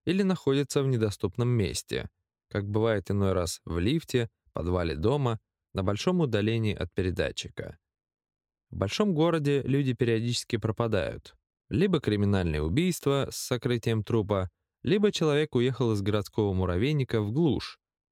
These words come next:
либо похищен в рабство, что бывало в периоды чеченских войн. И только когда беспричинно пропал второй из группы, старший понял: неспроста. Когда пропал один,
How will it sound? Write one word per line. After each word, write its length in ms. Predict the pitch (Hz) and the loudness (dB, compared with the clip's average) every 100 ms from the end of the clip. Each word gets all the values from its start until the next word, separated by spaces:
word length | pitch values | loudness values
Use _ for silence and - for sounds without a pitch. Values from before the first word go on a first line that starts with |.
| _ | _
либо 340 | - 73 78 92 | -8 -4 -2 0
похищен 580 | 107 - 131 - 135 120 | -2 0 -4 0 0 2
в 40 | |
рабство, 640 | 160 180 - - 67 - - _ | 2 0 -2 -4 -6 -6 -16 _
что 200 | - 82 | -8 -2
бывало 440 | 80 92 151 151 | 0 2 2 0
в 80 | - | 0
периоды 580 | 101 104 113 110 110 104 - | 0 2 0 2 0 -2 -8
чеченских 680 | - - 92 87 - 98 78 | -6 0 0 0 -4 -6 -2
войн. 360 | 73 58 50 - _ _ _ _ _ _ _ _ | -2 -4 -10 -14 _ _ _ _ _ _ _ _
И 160 | - 98 | -8 -2
только 340 | 202 196 165 | 0 0 0
когда 320 | 151 139 127 127 | 0 0 0 2
беспричинно 760 | 117 - 110 110 143 131 110 | 0 0 -4 -2 -2 0 0
пропал 360 | 107 95 95 82 | -2 -2 -2 -2
второй 520 | - - 82 151 160 | -4 -4 0 2 0
из 100 | 104 | -2
группы, 540 | - 71 - - - - _ _ _ | -2 -4 -4 -10 -12 -14 _ _ _
старший 500 | - 80 98 - 135 | -8 -4 -4 -2 -4
понял: 540 | - 104 98 95 92 - _ _ - | -2 -2 0 0 -2 -6 _ _ -12
неспроста. 840 | - - - 104 - - - - _ _ _ _ _ _ _ _ - | -10 -6 -4 -4 -4 -6 -6 -12 _ _ _ _ _ _ _ _ -14
Когда 240 | 90 73 | -8 -6
пропал 360 | 73 76 80 82 | -4 -4 -2 0
один, 380 | 80 139 160 | 0 2 0